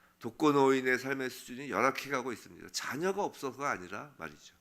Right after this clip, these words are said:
생각해 보면 그분들도 젊어서 열심히 일하고 대한민국의 경제 부흥을 위해서 땀 흘리시고 자녀들을 키우기 위해 애쓴 분들입니다. 하지만 지나온 세월을 돌아보면 헛되다는 것이에요.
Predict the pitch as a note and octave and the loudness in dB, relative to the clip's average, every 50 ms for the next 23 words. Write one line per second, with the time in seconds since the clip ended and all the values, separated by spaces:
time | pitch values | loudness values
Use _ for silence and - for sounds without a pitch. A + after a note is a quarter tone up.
0 | _ _ _ _ _ _ _ _ _ _ _ _ _ _ - - - - - - | _ _ _ _ _ _ _ _ _ _ _ _ _ _ -20 -20 -20 -20 -20 -20
1 | - - - - - _ _ - G3 G#3 G3+ G#3 G#3 G3 G3 F3+ G3 G3 F#3 - | -20 -20 -20 -20 -20 _ _ 4 6 6 8 8 8 8 8 8 8 6 6 6
2 | E3+ E3 F3 F#3 F3+ E3+ E3+ D#3 C#3+ E3 E3+ D#3+ D3 - - C3 C3+ D3 D#3+ D3+ | 4 4 4 2 4 4 2 2 2 2 0 0 0 0 0 0 0 2 2 -2
3 | D3+ D#3+ C3+ B2 D3 C3+ - G#3 F#3+ F#3 E3 C#3+ C3+ B2+ A#2 G2+ - C3 C3+ - | -2 0 2 2 2 2 2 0 0 0 0 2 2 0 -2 -2 -6 -12 -12 -14
4 | - _ _ - - - - _ - - D3 D#3 D#3+ D#3+ E3 D#3 D3+ D3+ D#3+ D#3 | -18 _ _ -20 -20 -20 -20 _ 4 8 8 8 8 8 2 -2 -2 -2 -2 -2
5 | C#3 C#3 B2+ C3+ C#3 C3+ D3+ C#3+ - C3 C3+ C3+ C3+ C#3 C3+ C3 A#2+ A#2 A2+ A#2 | 0 0 -2 -2 -2 -2 -4 -4 -4 -6 -6 -6 -4 -4 -4 -2 -2 -2 -4 -6
6 | C3 B2+ - E3 D#3+ D#3+ D#3 E3+ F3 F3 E3+ D3 - - C3 B2 D3 D3+ C#3 A#2 | -8 0 6 6 6 6 6 2 -2 -2 -4 -6 -8 -8 -8 -8 -8 -8 -8 -10
7 | - - - - - _ - - A#2+ C3+ D#3+ E3 D#3 E3 E3+ F3 - - - - | -12 -18 -20 -20 -18 _ -6 -2 0 2 2 2 2 2 0 0 -2 -4 -4 -4
8 | G3 F#3+ F3 E3 E3+ E3+ F3 E3+ C#3+ A2+ B2+ C3+ - - G#3+ G#3+ G3 D#3+ D3 C#3+ | -4 -4 -4 -4 -2 -2 0 2 4 4 4 4 2 0 -4 -4 -6 -8 -10 -10
9 | D3 D#3 D3 C3 F#2+ E2 - - - - _ _ _ _ _ _ - D3 - - | -10 -10 -10 -10 -10 -12 -16 -20 -20 -20 _ _ _ _ _ _ -14 -8 -6 -4
10 | G#3 G#3 G#3+ A3 F#3+ D3 A#2 - - _ _ _ _ _ _ _ _ _ - - | 0 4 6 6 6 4 0 -6 -16 _ _ _ _ _ _ _ _ _ -6 -4
11 | E3 F#3+ G#3+ G#3+ G#3+ G#3 G3 F#3+ - F#3 F#3 E3+ D#3+ E3 D#3 - A#2 A#2+ B2 A2+ | 4 8 8 10 10 10 8 6 4 0 0 0 0 0 -2 -2 -2 -2 -2 -4
12 | A2+ A2+ C#3 D3+ D3 C3+ A2 - _ _ _ _ _ - - - - _ - A#2+ | -6 -8 -6 -6 -6 -6 -8 -14 _ _ _ _ _ -16 -16 -16 -8 _ -4 -2
13 | - F#2 D#2+ E2 F2 - - - - - - | -2 -4 -6 -8 -12 -14 -18 -20 -20 -20 -20